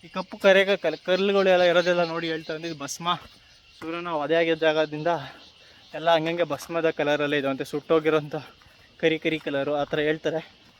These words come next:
So, ಎಷ್ಟು ನಿಜನೋ ಎಷ್ಟು ಸತ್ಯನೋ ನನಗಂತೂ ಗೊತ್ತಿಲ್ಲ. ಅವ್ರು ಏನು ಹೇಳ್ತಾರೆ ಅದನ್ನ ನಾನು ನಿಮ್ಗೆ ಹೇಳಿದ್ದೀನಿ. So, ಇದು ನೋಡಿ, ಯಾಣದ ಗಂಗಾ ಚಂಡಿಕಾ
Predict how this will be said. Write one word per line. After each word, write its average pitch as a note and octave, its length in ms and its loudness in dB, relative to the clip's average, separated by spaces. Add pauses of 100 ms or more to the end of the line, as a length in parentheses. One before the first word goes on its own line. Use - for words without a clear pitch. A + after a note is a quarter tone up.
(480)
So, D3+ 100 -4
ಎಷ್ಟು D3 200 -8
ನಿಜನೋ D#3 320 -4
ಎಷ್ಟು D3+ 220 -6
ಸತ್ಯನೋ D3+ 300 -4
ನನಗಂತೂ D3 400 -2
ಗೊತ್ತಿಲ್ಲ. D3+ 300 -2
ಅವ್ರು D#3 260 2
ಏನು E3+ 120 2
ಹೇಳ್ತಾರೆ F3 340 2
ಅದನ್ನ D#3+ 200 2
ನಾನು D3+ 120 -2
ನಿಮ್ಗೆ C#3+ 200 0
ಹೇಳಿದ್ದೀನಿ. E3 300 2 (540)
So, D3+ 120 -10
ಇದು C#3 120 -6
ನೋಡಿ, D3+ 280 -6 (640)
ಯಾಣದ F3 320 2
ಗಂಗಾ E3+ 300 -2
ಚಂಡಿಕಾ F#3 460 0